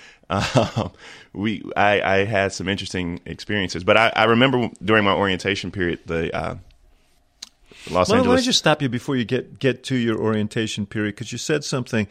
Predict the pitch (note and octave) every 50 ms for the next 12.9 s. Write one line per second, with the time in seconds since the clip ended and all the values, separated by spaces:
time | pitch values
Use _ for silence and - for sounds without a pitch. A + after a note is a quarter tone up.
0 | - - - - - _ - B2+ B2 C3+ - - D#3+ C3+ _ _ - - C3+ C3+
1 | C#3 D3 E3+ E3 - F3+ D3 B2+ G2+ B2 C3 C3 C3+ C3+ C3 B2 A2+ G#2+ - -
2 | - C3+ A#2 - B2+ A#2+ A2+ - - _ - A2+ A#2 G2 - - - - - -
3 | - - - - - - - - B2 B2 - - - E3+ D3+ D#3 - - - D3
4 | C3 - C3+ B2 A2+ G2+ - - A2+ A#2 A2+ A2 G#2+ F#2+ - - - - - -
5 | - _ _ _ _ _ _ _ _ _ A2+ A#2 A#2+ A#2 G#2+ E2+ - - _ -
6 | C#3 C#3+ C#3+ C3+ A#2+ G#2+ G2+ G2+ - - - F#3 - B2+ C3+ - - - - -
7 | - - D3 - - - C3 C3+ C3+ C#3+ D3 C#3+ - F#3 E3+ D3 D3 C#3 C3 -
8 | D#3 D3+ D3 C#3+ C3+ - - B2 A2 G#2 G2+ - _ _ _ _ _ _ _ _
9 | _ - E3 F#3+ A3 - - A2+ F#2 G2 G2+ G2+ G#2 G#2+ - - - A#2 A#2 A#2
10 | - - A#2 A2 - - A2+ G#2 - A#2+ A2 G#2 - - - - - - _ _
11 | - A#2 A#2 A#2 A2+ A2+ G#2+ - - - - B2 B2 A#2+ A2+ G2 B2+ C3 B2+ B2+
12 | B2 B2 A#2+ A2+ G#2+ - - - - A#2 A2+ A2 G2 - A2+ G#2+ G2+